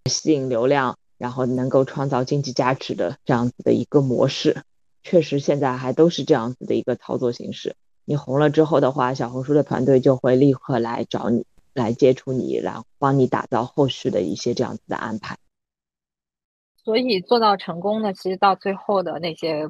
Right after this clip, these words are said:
Speaker 2: 破圈呢，都是还是要用常用的商业的套路或者那个手段去包装的。就是一个素人如果红，只是一个机遇而已，就后面那些东西还是需要那些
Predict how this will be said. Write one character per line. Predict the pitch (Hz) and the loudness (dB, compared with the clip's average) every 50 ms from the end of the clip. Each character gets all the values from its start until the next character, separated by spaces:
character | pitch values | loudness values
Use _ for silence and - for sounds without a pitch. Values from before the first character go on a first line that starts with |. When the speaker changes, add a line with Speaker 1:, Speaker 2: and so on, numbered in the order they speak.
| - - - | -10 -4 0
Speaker 2:
破 | 208 180 | 0 0
圈 | - - - 196 180 170 | 0 0 0 0 0 2
呢， | 165 147 | 0 0
都 | 147 170 175 | 0 0 0
是 | 180 - 190 | 0 0 -2
还 | 185 165 147 139 | -2 -2 -4 -6
是 | - - 196 185 | -4 -2 0 4
要 | 180 170 160 151 | 4 4 4 4
用 | 156 165 160 160 156 | 2 -2 -4 -4 -6
常 | - - - 160 151 | -2 0 0 2 2
用 | 170 190 190 185 | 4 4 4 4
的 | 165 156 151 | 2 0 0
商 | - - 185 185 190 | 2 2 2 4 4
业 | 190 185 | 4 4
的 | 165 160 151 139 139 135 | 6 6 4 4 4 0
套 | - - - 185 165 | 0 0 0 0 0
路 | 175 175 160 156 - | 0 -2 -6 -2 -2
或 | 165 | 0
者 | 147 147 - - - - - - - | 0 0 -4 -6 -10 -16 -18 -16 -12
那 | 160 165 151 143 | -10 -10 -6 -4
个 | 147 139 - | -2 -2 0
手 | - - 135 - | 0 0 -2 0
段 | - 214 208 170 - - | 0 0 0 0 -2 -6
去 | - - 175 | -6 -6 -2
包 | - - 156 151 | 2 2 2 2
装 | 151 - 165 147 156 | 2 2 2 2 2
的。 | 160 147 120 - - | 2 0 -2 0 0
就 | 170 165 | 2 2
是 | 165 165 | 2 2
一 | 160 156 | 0 2
个 | 165 180 175 | 4 4 4
素 | 175 - - 226 202 | 2 2 4 6 6
人 | 175 156 147 151 151 160 156 | 8 6 6 4 2 -2 -6
如 | 156 165 | -4 0
果 | 180 165 147 147 147 | 2 2 2 2 0
红， | 151 - - 135 135 147 - | -2 -4 -6 -6 -6 -8 -10
只 | - - - | -10 -12 -14
是 | - - 160 | -6 -4 -2
一 | 151 156 160 | -2 -2 0
个 | 170 160 151 151 - _ | 0 2 2 0 0 _
机 | - 208 202 | 0 2 4
遇 | 220 220 196 | 6 6 6
而 | 156 123 - 139 | 6 4 2 -4
已， | 147 - - - _ _ _ _ _ | -10 -12 -16 -18 _ _ _ _ _
就 | - 147 | -8 -8
后 | - - 220 196 | 0 2 4 4
面 | 190 175 | 4 2
那 | 175 180 180 | 0 0 2
些 | - 185 175 | 2 2 2
东 | 180 175 185 208 | 2 0 -2 -2
西 | - - 175 | -2 -2 -2
还 | - - 165 | 0 0 -2
是 | - 185 170 | -2 -2 -2
需 | - - 175 | 0 0 2
要 | 156 147 156 | 0 0 0
那 | 160 156 | -2 -6
些 | 156 - 165 156 151 170 | -4 -2 -2 -2 -2 -4